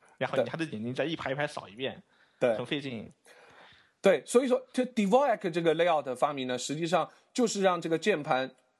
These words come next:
Speaker 2: 能打到最快。它的特点就是说，我把尽量的，就是连手操作尽量放在两只手，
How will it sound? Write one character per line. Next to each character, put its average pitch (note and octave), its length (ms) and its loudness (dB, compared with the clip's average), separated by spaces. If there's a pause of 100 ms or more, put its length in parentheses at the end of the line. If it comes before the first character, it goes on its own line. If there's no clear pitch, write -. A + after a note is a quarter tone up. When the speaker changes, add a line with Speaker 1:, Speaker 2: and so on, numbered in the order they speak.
(120)
Speaker 2:
能 C#3 200 0
打 A2+ 200 2
到 A2+ 120 -2
最 B2+ 140 -4
快。 A#2+ 260 0 (600)
它 A#3+ 220 4
的 G#3 220 4
特 F3+ 200 0
点 C3 200 -2
就 D3+ 140 0
是 D3 140 -4
说， D3 340 2 (160)
我 D#3+ 120 4
把 D3 140 2
尽 G#3 240 -2
量 D#3+ 180 0
的， B2+ 520 0 (420)
就 E3 100 -2
是 D#3 120 0 (120)
连 E3 240 2
手 C#3+ 240 0
操 D#3 200 2
作 C3+ 340 0 (160)
尽 G3 140 2
量 D#3 120 4
放 D3 160 -2
在 C3+ 120 0
两 G#2+ 240 -2
只 E3+ 200 -4
手， A2+ 300 0